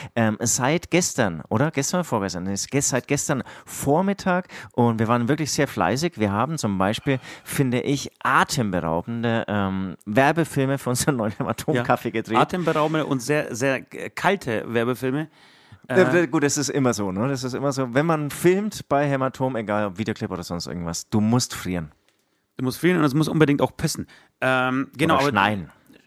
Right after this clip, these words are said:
Speaker 2: Sch-, bitte, schneien auch, ja. Äh, übrigens, ich weiß nicht, ob, ob dir das bewusst ist.
Speaker 1: Ja.
Speaker 2: Wir sind hier, apropos Schnee, eingeschneit und du wirst auch die nächsten vier Wochen hier verbringen müssen. Du kommst
Speaker 1: Ach so,
Speaker 2: hier
Speaker 1: ich
Speaker 2: nie
Speaker 1: komm
Speaker 2: wieder raus.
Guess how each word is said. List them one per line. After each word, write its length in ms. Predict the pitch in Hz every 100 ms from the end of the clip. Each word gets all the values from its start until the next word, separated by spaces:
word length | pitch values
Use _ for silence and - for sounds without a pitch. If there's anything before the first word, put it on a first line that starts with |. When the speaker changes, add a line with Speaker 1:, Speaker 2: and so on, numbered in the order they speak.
| - 131
Speaker 2:
Sch-, 140 | - -
bitte, 280 | 160 175
schneien 340 | 190 156 156 156
auch, 180 | 147 123
ja. 160 | 110 - _ - - _ _ _ -
Äh, 220 | 139 135 131 -
übrigens, 500 | 170 170 170 151 -
ich 100 | 139
weiß 140 | 151
nicht, 220 | 180 156 -
ob, 140 | 139
ob 60 | -
dir 120 | 165
das 240 | 156 -
bewusst 420 | 139 123 175 -
ist. 300 | - 131 - - - -
Speaker 1:
Ja. 180 | 104 127
Speaker 2:
Wir 80 |
sind 240 | 139 185 -
hier, 340 | 196 190 202
apropos 320 | - 170 147
Schnee, 220 | - 170 -
eingeschneit 680 | 165 208 156 - 113 123 - - -
und 160 | - 127
du 60 | 139
wirst 160 | 170
auch 80 | 165
die 60 | 151
nächsten 260 | 147 -
vier 180 | 139 131
Wochen 200 | 185 196
hier 80 | 131
verbringen 280 | 120 117 117
müssen. 220 | 127 123
Du 60 | 113
kommst 260 | - 165 170
Speaker 1:
Ach 20 |
so, 120 | 196
Speaker 2:
hier 80 | 147
Speaker 1:
ich 60 | 170
Speaker 2:
nie 60 |
Speaker 1:
komm 160 | 196 151
Speaker 2:
wieder 240 | 170 165 160
raus. 280 | 120 -